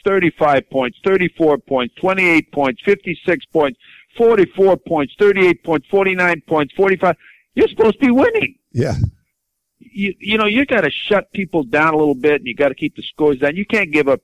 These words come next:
Speaker 1: thirty-seven. You can't give up thirty-eight. You can't give up thirty. You can't give up thirty-eight twice. You can't give up forty-two against Nebraska. So I think what they need to really improve on the most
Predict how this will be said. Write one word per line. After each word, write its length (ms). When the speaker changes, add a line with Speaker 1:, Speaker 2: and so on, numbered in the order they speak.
Speaker 1:
thirty-seven. 640
You 100
can't 280
give 160
up 140
thirty-eight. 540
You 140
can't 140
give 140
up 140
thirty. 280
You 200
can't 120
give 120
up 80
thirty-eight 520
twice. 480
You 100
can't 240
give 200
up 140
forty-two 640
against 360
Nebraska. 520
So 160
I 120
think 340
what 180
they 120
need 320
to 80
really 320
improve 400
on 200
the 60
most 680